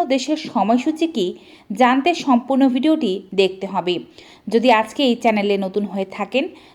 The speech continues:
তবে অবশ্যই চ্যানেলটি সাবস্ক্রাইব করে পাশে থাকা বেল আইকনে ক্লিক করে all নোটিফিকেশনে ক্লিক করে দেবেন। Facebook পেজ থেকে আমাদের এই ভিডিওটি দেখে থাকলে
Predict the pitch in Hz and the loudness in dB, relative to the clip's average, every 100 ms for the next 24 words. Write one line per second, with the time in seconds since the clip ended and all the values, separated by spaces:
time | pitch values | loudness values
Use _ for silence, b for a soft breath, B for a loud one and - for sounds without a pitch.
0 | - 226 220 233 214 277 320 240 202 190 | 2 4 6 6 4 0 -2 2 2 2
1 | 208 208 202 190 - 220 220 247 247 339 | -2 -2 -4 -6 -2 -2 0 0 0 0
2 | B B - 277 349 349 359 330 233 220 | B B 0 0 2 0 4 4 6 6
3 | 208 240 294 302 269 262 285 294 226 190 | 4 2 -2 -2 -2 -4 2 4 4 2
4 | 180 190 185 185 277 311 311 208 202 175 | -4 -4 -4 -4 -2 -2 0 -2 0 -2
5 | 165 160 165 - - _ _ - 269 247 | 0 0 -2 -4 -18 _ _ -2 0 2
6 | 349 359 330 330 339 339 - 185 190 208 | 0 2 0 0 -2 -4 -2 -2 0 -2
7 | 190 190 185 180 180 202 175 180 202 220 | 0 0 2 -2 0 -2 -4 -8 -8 -6
8 | 233 | -2